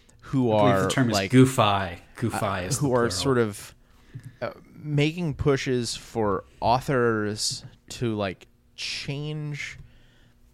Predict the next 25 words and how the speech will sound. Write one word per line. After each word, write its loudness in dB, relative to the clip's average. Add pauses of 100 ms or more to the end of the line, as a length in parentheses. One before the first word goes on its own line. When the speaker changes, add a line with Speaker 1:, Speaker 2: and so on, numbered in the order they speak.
Speaker 1:
their 2
depictions -8
of -10
fictional -8
characters -2
in -6
their -4
novels -4 (520)
because -2
they 0
don't -4
meet -4
some -4
sort -4
of -6 (140)
moral -4
standard. -4 (520)
And, -2 (460)
uh, -20 (100)
look, -6 (120)
I'm 0
all 2
for, 0 (100)
for -8
meeting -6